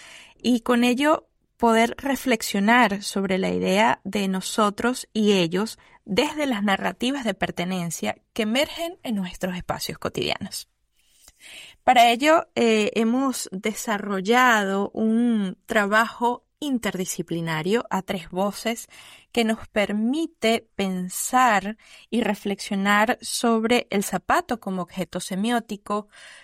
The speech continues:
sobre, eh, los espacios, eh, que quedan ausentes de pies, de personas, eh, debido a las formas de construcción que actualmente se desarrollan,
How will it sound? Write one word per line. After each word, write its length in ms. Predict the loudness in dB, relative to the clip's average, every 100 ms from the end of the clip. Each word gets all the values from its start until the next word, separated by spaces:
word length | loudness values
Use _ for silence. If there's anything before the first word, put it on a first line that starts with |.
| _
sobre, 840 | -10 0 4 4 4 2 2 0 -4
eh, 280 | -4 -4 -4
los 540 | 0 0 -2 -4 -8 -6
espacios, 1400 | -8 -10 -20 _ 0 0 -2 -6 0 2 4 2 0 -12 -18 -20 _ _
eh, 200 | -6 -6
que 180 | -6 -6
quedan 320 | 0 2 4
ausentes 1300 | 2 0 -6 -2 0 2 2 -2 -6 -8 -8 -12 -14 _ -20 -20 _ -6
de 180 | -4 -4
pies, 800 | _ 2 4 4 2 -2 -8 _
de 140 | -8 -4
personas, 1120 | -2 -2 -2 0 2 4 2 0 -2 -8 -16 _ _ -8
eh, 200 | -6 -4
debido 560 | -4 -2 -2 -2 -2 -2
a 220 | -2 -2
las 240 | -4 -8
formas 420 | 0 0 0 -2
de 140 | -4 -6
construcción 800 | -8 -8 -10 -6 -2 -2 -2 -4
que 140 | -4
actualmente 580 | -4 -4 -4 -4 -6 -6
se 160 | -4 -4
desarrollan, 680 | -2 -4 0 -2 0 -4